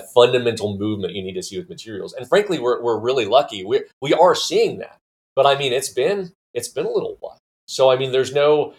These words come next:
there's no immediate turnaround. So, I mean, our first, our first investor was, was Bangap Ventures here out of Austin. They're a small V C fund, but they're specifically material science based. The, the, uh, the partner, the managing partners there have a material science background.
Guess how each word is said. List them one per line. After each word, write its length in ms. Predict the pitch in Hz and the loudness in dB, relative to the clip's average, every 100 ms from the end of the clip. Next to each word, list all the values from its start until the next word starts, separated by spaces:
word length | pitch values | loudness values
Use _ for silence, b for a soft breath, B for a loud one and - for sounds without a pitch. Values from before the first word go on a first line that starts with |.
| _ - | _ -6
there's 180 | 143 151 | 0 6
no 140 | 156 | 6
immediate 360 | 147 147 139 - | 6 0 -4 -4
turnaround. 580 | 131 143 104 - 82 | -2 -2 -2 -6 -12
So, 160 | - 139 | -4 0
I 60 | 139 | 0
mean, 120 | 147 | 4
our 180 | 151 185 - | 4 4 2
first, 340 | 151 175 - - | 0 0 -6 2
our 180 | 147 165 | 2 4
first 320 | - 156 160 | 2 0 0
investor 500 | 131 104 117 - 120 | -6 -6 -6 -6 -6
was, 180 | 98 90 | -6 -6
was 160 | 95 | -8
Bangap 640 | 90 101 104 113 113 120 - | -6 -4 -2 2 4 2 -2
Ventures 600 | 104 110 165 170 - - _ | -6 -4 -6 -4 -6 -12 _
here 80 | 139 | 4
out 40 | 117 | 4
of 100 | 101 | 6
Austin. 380 | 110 123 151 | 6 6 2
They're 120 | 135 117 | 4 4
a 40 | |
small 380 | - 120 139 101 | 6 6 6 4
V 140 | 113 | -2
C 320 | 120 120 123 | -4 -6 -4
fund, 320 | 127 147 156 - b b | 2 2 2 -4 b b
but 100 | 131 | 2
they're 120 | 127 | 2
specifically 560 | - 123 - 135 139 135 | 2 0 2 2 2 0
material 380 | 104 - 127 113 | -2 -2 2 2
science 360 | - 101 113 - | 2 0 0 0
based. 400 | 123 127 127 113 | 2 2 0 -4
The, 180 | 101 101 | -6 -4
the, 200 | 101 92 | 2 2
uh, 100 | 87 | 4
the 120 | 92 | 0
partner, 440 | - 120 123 123 | 4 4 4 0
the 80 | 120 | 0
managing 320 | 110 117 110 | 2 2 0
partners 320 | 98 101 110 101 | 0 0 0 2
there 140 | 110 | 4
have 120 | 98 | 4
a 40 | 90 | 0
material 300 | - 104 98 | -2 -2 0
science 300 | 98 98 - | 2 0 4
background. 560 | 117 110 123 120 123 | 4 4 4 2 2